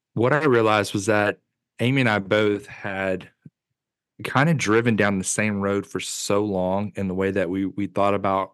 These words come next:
God and each other. And we had this perfectionism mentality towards everything, everything, anything that wasn't perfect, it was almost like evil, you know, where the grace mentality tells you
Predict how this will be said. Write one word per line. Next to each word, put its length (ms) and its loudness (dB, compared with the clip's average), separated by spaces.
God 380 2
and 220 -4
each 200 -8
other. 280 0
And 180 -4
we 80 -6
had 100 -6
this 120 -4
perfectionism 880 -2
mentality 500 0
towards 260 -2
everything, 500 -2
everything, 580 -2
anything 260 0
that 120 0
wasn't 320 -2
perfect, 440 -4
it 80 -4
was 240 -6
almost 400 -2
like 340 -4
evil, 480 -4
you 100 -8
know, 180 -2
where 460 0
the 80 -4
grace 360 2
mentality 380 -2
tells 240 -4
you 140 -6